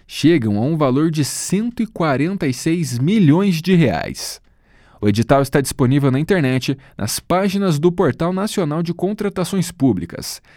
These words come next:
e comprasparana ponto P R ponto gov ponto B R. As propostas das empresas, que devem ser enviadas até às nove e meia da manhã do dia dezessete de outubro. O site para recebimento e abertura de propostas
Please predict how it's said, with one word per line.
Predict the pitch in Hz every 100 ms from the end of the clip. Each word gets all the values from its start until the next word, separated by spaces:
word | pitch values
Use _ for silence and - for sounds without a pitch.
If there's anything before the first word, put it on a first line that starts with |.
| - -
e | -
comprasparana | - 196 220 214 - 185 190 147 151
ponto | - 190 220 226
P | 175
R | 175 160 160 165
ponto | 170 202 220 214
gov | 147 165 165 170
ponto | 170 180 196 190
B | 170
R. | 95 82 110 - _ _ _ _ _ _ -
As | - 107
propostas | - 143 - 147 143 - 113 117
das | 143 151
empresas, | 185 131 143 143 139 - - -
que |
devem | 123 123 175 202
ser | 190 202
enviadas | 233 214 196 196 185
até | 190 196
às | 190 151
nove | 147 170 220 214
e | 185
meia | 123 160 202
da | 151
manhã | 196 160 127 156
do | 104 98
dia | 117 151
dezessete | 131 185 226 196 - 175 175
de | 165
outubro. | 180 - 90 69 - - _ _ _ _ -
O |
site | - 139 143 -
para | 123 113
recebimento | 110 139 117 110 135 156
e |
abertura | 147 117 104 160 214 220
de | 190
propostas | 202 151 - 151 151 160 -